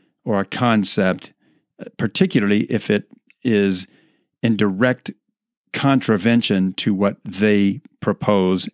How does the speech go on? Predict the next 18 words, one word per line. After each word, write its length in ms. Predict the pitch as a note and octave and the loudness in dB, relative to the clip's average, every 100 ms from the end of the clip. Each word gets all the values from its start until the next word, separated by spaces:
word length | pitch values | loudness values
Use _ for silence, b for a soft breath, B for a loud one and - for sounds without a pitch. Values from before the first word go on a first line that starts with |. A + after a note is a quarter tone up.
| - | -4
and 180 | G2+ F#2+ | -2 0
what 220 | G2+ F2+ | -2 -2
they, 280 | F2+ F2 - _ - | -2 -2 -4 _ -8
I 140 | G2+ | -4
guess 320 | G2 F#2+ - | -2 -2 -2
you 100 | G#2 | -4
could 140 | F#2+ - | -4 -4
say, 320 | G2+ F#2+ F#2+ - _ _ - | -2 0 -2 -8 _ _ -12
preach. 500 | - C3 - - - _ _ _ _ | -2 -2 0 -6 -8 _ _ _ _
So 320 | - D#3+ D3+ - _ | -2 0 0 -4 _
on 160 | - F3+ | -2 0
my 100 | A3 | 0
podcast, 800 | F3 B2 G2 - F#2+ F2+ - - _ _ _ _ _ _ | 0 0 0 -2 -2 -2 -6 -12 _ _ _ _ _ _
I 100 | C#3 | 0
make 460 | E3 D3+ C#3 - F#3 _ _ _ | 2 2 0 -4 -16 _ _ _
a 80 | A2+ | -6
concerted 600 | - G2 - C#3+ B2 G#2 | -4 -4 0 2 2 -2
effort 520 | - F#2 F#2+ F#2 - | -6 -6 -4 -4 -6